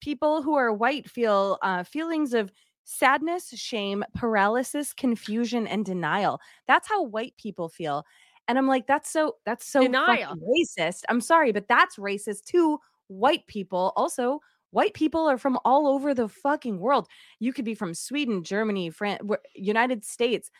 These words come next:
Speaker 1: It doesn't matter. There, yes, there, there are people with different colored skin. There are people who are from all walks of life.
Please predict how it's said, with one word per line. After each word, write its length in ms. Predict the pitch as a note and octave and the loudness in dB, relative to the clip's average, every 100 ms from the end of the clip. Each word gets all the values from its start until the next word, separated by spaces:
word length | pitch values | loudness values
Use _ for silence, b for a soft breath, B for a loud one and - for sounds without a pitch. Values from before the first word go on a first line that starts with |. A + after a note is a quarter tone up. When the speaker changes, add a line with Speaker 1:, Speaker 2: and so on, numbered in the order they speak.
| b b _ | b b _
Speaker 1:
It 160 | A#3 A#3 _ - | 0 0 _ -4
doesn't 440 | C#4 C4 A#3+ E3+ | -2 0 -2 -2
matter. 520 | E3 G#3+ C4+ F3+ D#3+ | -2 0 0 0 -2
There, 260 | F3 G3 - | -4 -4 -4
yes, 340 | - G3+ A#3+ - | -6 -6 -6 -6
there, 220 | F#3+ E3+ - _ _ _ | -6 -6 -8 _ _ _
there 100 | G3 | -4
are 120 | F#3+ G3 _ | -2 -2 _
people 380 | - C#4 D#4+ C#4+ | -12 -4 -2 0
with 240 | F#3+ F3+ | -2 -6
different 300 | - F#3 B3+ | -8 -6 -6
colored 340 | - F3+ F#3 F#3+ | -6 -4 -4 -6
skin. 320 | - D4+ A#3 b b b | -8 -4 -4 b b b
There 100 | A3 | -2
are 40 | G#3+ | -2
people 540 | - D#4 - A3+ G#3+ - | -4 -6 0 2 2 -2
who 100 | G#3+ | -2
are 140 | F#3+ F3+ | -2 -2
from 200 | - E3+ - | -6 -6 2
all 260 | A#3 D4 | 4 4
walks 280 | F#3 F#3+ - | 2 -2 -2
of 180 | B3+ F3+ | -6 -2
life. 340 | D#3+ D#3 C#3 | 0 0 -2